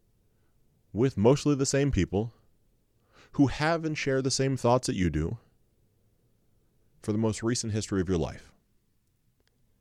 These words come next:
It's from this place that your brain begins to feel full. There's no new external stimulus.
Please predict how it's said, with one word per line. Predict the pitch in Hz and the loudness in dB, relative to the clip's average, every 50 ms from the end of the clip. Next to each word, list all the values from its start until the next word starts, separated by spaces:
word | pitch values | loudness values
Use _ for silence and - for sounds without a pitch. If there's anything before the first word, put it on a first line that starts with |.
| _ _ _ _ _ _ _ _ _ - - - - | _ _ _ _ _ _ _ _ _ -20 -20 -6 -4
It's | 117 123 - | -2 -2 0
from | - - 156 147 135 | 2 2 4 4 4
this | 139 156 170 - | 4 2 2 2
place | - - - - 156 120 - | -2 -4 2 4 4 4 4
that | 110 | 2
your | 107 123 139 | 2 2 2
brain | 110 90 104 117 135 151 147 135 120 | 2 2 4 4 4 4 4 2 0
begins | 120 110 107 127 131 127 117 - | 0 2 2 2 2 2 0 0
to | - 113 | -2 -2
feel | - - 127 110 98 | 0 2 2 2 2
full. | - - - 165 147 80 - - - - - - - | 2 2 4 4 4 4 2 -2 -8 -14 -20 -14 -2
There's | - 113 131 151 131 98 | 0 2 2 2 2 0
no | 110 117 131 147 160 156 | 2 2 2 4 4 2
new | 143 147 156 151 127 107 | 4 4 4 6 6 6
external | 117 - - - 131 131 123 120 | 4 4 2 0 0 2 2 0
stimulus. | - - 151 151 127 87 69 69 - - - - - | 0 0 0 0 0 0 -2 -4 -8 -12 -16 -18 -20